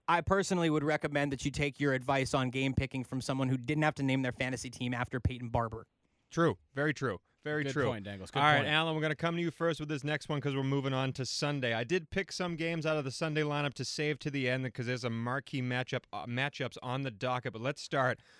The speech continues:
Speaker 2: with the woeful, coachless Carolina Panthers at five and seven, heading to Atlanta Falcons at three and nine. Atlanta's won the past three matchups,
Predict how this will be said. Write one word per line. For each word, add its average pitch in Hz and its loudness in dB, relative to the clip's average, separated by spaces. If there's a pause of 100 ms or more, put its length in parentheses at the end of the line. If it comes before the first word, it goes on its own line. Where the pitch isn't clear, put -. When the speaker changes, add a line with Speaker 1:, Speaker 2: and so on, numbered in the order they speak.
(200)
Speaker 2:
with 131 0
the 123 2
woeful, 143 0
coachless 139 0
Carolina 143 -2
Panthers 131 -2
at 117 -6
five 131 -2
and 127 -4
seven, 120 -2
heading 143 -2
to 143 0 (240)
Atlanta 139 0
Falcons 151 -2
at 131 0
three 151 -2
and 147 -2
nine. 139 -2
Atlanta's 139 -2
won 151 -2
the 139 -2
past 151 -4
three 151 0
matchups, 151 -2